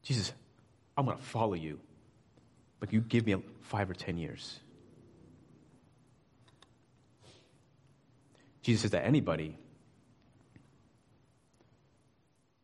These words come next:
sees the follow, that's, that responds to the call of following him in that way is not fit for the kingdom of God. There is a cost to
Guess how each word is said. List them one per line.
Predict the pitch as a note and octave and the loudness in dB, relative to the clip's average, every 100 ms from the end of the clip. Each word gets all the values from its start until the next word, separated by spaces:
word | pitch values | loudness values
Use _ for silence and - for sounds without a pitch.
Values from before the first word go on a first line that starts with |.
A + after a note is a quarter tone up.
| _ - | _ -12
sees | - A2+ G2+ | 2 2 2
the | |
follow, | - G#2+ G#2+ E2+ F2+ - - - - - - | 0 2 4 2 -4 -16 -20 -20 -20 -20 -4
that's, | G2 F2+ - - - - | -2 -2 -6 -18 -20 -6
that | - - - - - _ - | -6 -6 -14 -20 -20 _ -6
responds | G#2 - A2+ A2 A#2 | -4 -2 2 2 0
to | - | -4
the | |
call | - - A#2 F#2 E2 | -8 0 4 4 2
of | F2 | -4
following | - G#2 G2 F#2+ E2+ | -4 0 2 2 -2
him | - E2+ | -2 -2
in | F2+ F2+ | 0 0
that | G2 F2 | 0 -2
way | F2 E2 | -2 -2
is | F#2 | -2
not | F#2+ | -2
fit | - F#2 | -4 -6
for | F#2 | -8
the | |
kingdom | F2+ F2+ E2 | -8 -6 -6
of | D#2+ | -6
God. | D#2+ E2 D#2+ - - - - - - - - _ - - - - _ _ - _ _ _ _ _ _ _ _ _ - - - - _ _ _ _ _ _ _ - _ _ _ _ _ _ _ - | -10 -14 -16 -20 -20 -20 -20 -20 -20 -20 -20 _ -20 -20 -20 -20 _ _ -20 _ _ _ _ _ _ _ _ _ -20 -20 -20 -20 _ _ _ _ _ _ _ -20 _ _ _ _ _ _ _ -2
There | - | 4
is | A#2+ D3 | 6 4
a | G#2 | 0
cost | - G#2 F#2+ | -2 0 0
to | - | 0